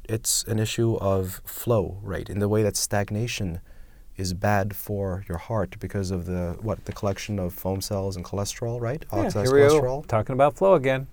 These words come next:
Speaker 1: Exactly. When you have this bad drainage, when you have stagnation of these fluids in your brain,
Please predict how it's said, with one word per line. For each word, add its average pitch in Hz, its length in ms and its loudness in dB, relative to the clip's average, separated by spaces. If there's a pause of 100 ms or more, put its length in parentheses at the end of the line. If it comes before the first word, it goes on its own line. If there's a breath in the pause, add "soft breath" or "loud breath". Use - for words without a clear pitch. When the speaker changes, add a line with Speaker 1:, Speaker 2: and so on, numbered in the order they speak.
Speaker 1:
Exactly. 107 580 0 (340 soft breath)
When 117 180 2
you 139 160 0
have 123 300 2
this 110 160 0
bad 110 260 4
drainage, 110 480 -2
when 110 100 -2
you 107 120 0
have 104 340 -2 (140)
stagnation 107 720 0
of 101 340 -2 (160)
these 95 220 -2
fluids 110 440 -2
in 98 120 -4
your 92 120 -2
brain, 104 420 -2